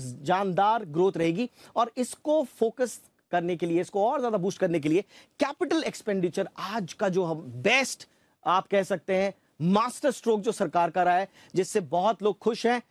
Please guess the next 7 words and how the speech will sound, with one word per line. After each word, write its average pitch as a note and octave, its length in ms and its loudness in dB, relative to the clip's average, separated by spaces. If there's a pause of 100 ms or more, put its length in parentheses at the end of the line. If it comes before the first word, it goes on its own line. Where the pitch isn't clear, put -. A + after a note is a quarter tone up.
(240)
वो G3+ 100 4
है G3 120 2
कैपिटल G3+ 600 -2
एक्सपेंडिचर F3 600 -2
में F3+ 120 2
शानदार A#3 580 0
बढ़ोतरी, F3 480 0